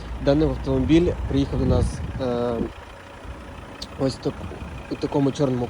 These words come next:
кольорі з легкосплавними литими дисками від компанії Volvo. В цілому, як ви вже могли замітити по,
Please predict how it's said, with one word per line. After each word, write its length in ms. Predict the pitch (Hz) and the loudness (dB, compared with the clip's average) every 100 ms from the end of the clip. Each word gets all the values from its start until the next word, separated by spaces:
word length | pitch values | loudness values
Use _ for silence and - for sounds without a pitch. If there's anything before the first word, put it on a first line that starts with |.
| - | 2
кольорі 340 | 175 151 135 - - - - | 6 6 4 -2 -10 -12 -10
з 120 | 127 127 | -6 -6
легкосплавними 560 | - 143 151 139 127 | -4 -2 0 0 0
литими 340 | 131 - 131 127 | -2 -2 -2 0
дисками 280 | 139 - 131 | -2 -2 -4
від 80 | 120 | -4
компанії 560 | 139 123 131 127 123 117 | -4 -2 -2 0 -2 0
Volvo. 340 | 151 165 135 135 - - - - - | 4 4 4 -2 -4 -10 -12 -12 -2
В 40 | |
цілому, 320 | 156 143 143 | 2 4 4
як 220 | 127 131 135 | 4 2 2
ви 100 | 131 | 0
вже 280 | 127 143 | 4 4
могли 340 | 120 123 123 131 | 4 0 0 0
замітити 440 | 127 131 123 - - 131 | 2 0 -2 -6 -6 0
по, 220 | 131 | 2